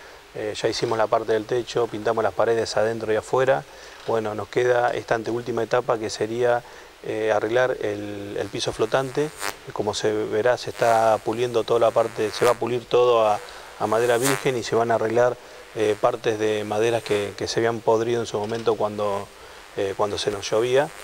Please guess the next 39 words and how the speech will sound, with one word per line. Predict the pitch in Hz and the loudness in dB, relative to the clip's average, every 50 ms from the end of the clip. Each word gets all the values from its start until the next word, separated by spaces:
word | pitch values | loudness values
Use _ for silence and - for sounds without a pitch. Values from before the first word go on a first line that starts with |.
| - - - - - | -18 -18 -18 -12 -6
Este, | - 104 98 - - 104 | -6 -6 -6 -2 -4 -4
por | 98 107 104 - | -2 -2 -2 2
suerte | 123 113 107 - 120 113 | 2 0 2 4 2 2
eso, | 104 - - 107 101 98 98 101 - - | 2 2 0 -2 -2 -2 -6 -10 -10 -10
esto | 113 110 - 104 | -8 -4 -4 -4
ya | 95 - - 113 | -2 0 -2 0
no | 110 110 | 0 -2
pasa. | 107 - 131 127 - - 147 151 147 - - - - - - - - - | 2 2 2 2 2 2 0 0 0 -2 -12 -20 -20 -20 -20 -20 -14 -8
Eh, | - 110 107 104 107 110 | -6 -4 -4 -2 -2 0
bueno, | 123 120 110 104 104 - - | -2 0 -2 -2 -6 -6 -6
el | 117 110 107 | -2 0 0
objetivo | 101 - - 107 - 135 135 127 117 | 0 0 -2 -2 0 2 2 2 2
principal | - 127 110 - - 117 104 131 131 131 127 123 120 - - - - - - - - | 0 -4 -8 -6 -6 -4 0 2 2 2 2 0 -2 -4 -8 -16 -18 -18 -12 -4 -4
de | 127 | -2
esta | 120 - 127 | 0 0 -2
gestión | 117 - 117 101 101 113 131 135 139 143 - - - | -2 -4 -8 -6 -2 0 0 2 2 0 -6 -6 -4
es | 120 110 110 | -4 -2 -2
dejar | 113 104 - - 123 123 | -4 -4 -2 -2 -2 0
lo | 117 113 | 0 0
que | 110 123 | -2 -2
es | 113 - - | -4 0 0
el, | 113 110 110 104 104 101 - - - - - - - | 0 -2 -2 -6 -8 -10 -12 -14 -20 -20 -18 -12 -10
en | 113 98 | -8 -2
general | - 117 113 117 123 131 127 | -2 0 2 2 2 2 0
el | 120 113 | 0 0
polideportivo | 113 127 120 120 117 110 110 110 107 113 127 127 127 120 120 | 0 0 0 0 -2 0 -2 -4 -4 -2 -2 0 0 0 0
en | 113 107 | 0 -4
excelentes | 101 92 - - 117 123 120 120 110 | -6 -4 -4 -2 -2 -2 -2 -4 -4
condiciones, | - - 110 110 104 - 135 131 127 110 - | -4 -4 -4 -4 -2 -2 -2 -2 -2 -2 -2
ya | - 117 | -2 -2
que, | 110 107 110 107 104 101 - - - - - - - - | -2 -2 -4 -4 -4 -6 -10 -16 -20 -20 -20 -18 -12 -6
eh, | 113 110 104 104 107 113 - - | -4 -2 -2 -2 -2 -4 -4 -4
es | - 113 117 | -6 -6 -4
muchísima | 120 113 - - 120 - - 113 110 | -4 -6 -4 -4 -6 -4 -2 -4 -4
gente | - - 123 120 113 113 104 | -2 -2 -4 -2 -2 -4 -2
que, | - 107 101 98 98 95 98 - | -2 -6 -6 -6 -8 -10 -10 -8
que | - 101 | -6 0
pasa | - 123 107 - - 104 | 0 0 0 0 -2 -2
por, | - 101 98 98 98 92 | -2 -4 -4 -4 -6 -8